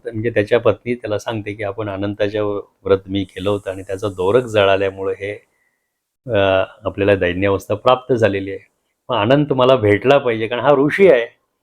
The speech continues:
हा ऋषी भे-, अनंत भेटण्यासाठी काय करतो, पुढं जायला लागतो.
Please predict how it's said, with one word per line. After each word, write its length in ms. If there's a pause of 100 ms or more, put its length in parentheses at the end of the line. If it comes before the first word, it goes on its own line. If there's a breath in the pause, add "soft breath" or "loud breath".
(540)
हा 140
ऋषी 280
भे-, 420
अनंत 340
भेटण्यासाठी 600
काय 220
करतो, 320 (540)
पुढं 140
जायला 300
लागतो. 400